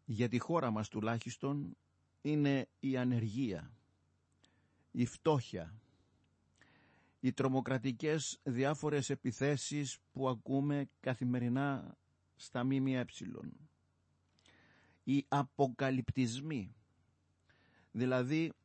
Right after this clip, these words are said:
οι συχνά πυκνά εμφανιζόμενοι μέσα από τις τηλεοράσεις προφήτες, εντός εισαγωγικών,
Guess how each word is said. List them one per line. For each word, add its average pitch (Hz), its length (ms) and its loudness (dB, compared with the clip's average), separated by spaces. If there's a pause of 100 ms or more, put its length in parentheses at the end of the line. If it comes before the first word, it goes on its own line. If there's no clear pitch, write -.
(1160)
οι 131 480 2 (920)
συχνά 147 500 -2
πυκνά 143 420 -4
εμφανιζόμενοι 135 960 0
μέσα 135 540 0
από 123 360 -2
τις - 260 -6
τηλεοράσεις 127 1080 -2 (560)
προφήτες, 127 960 0 (260)
εντός 120 360 0
εισαγωγικών, 120 1000 -2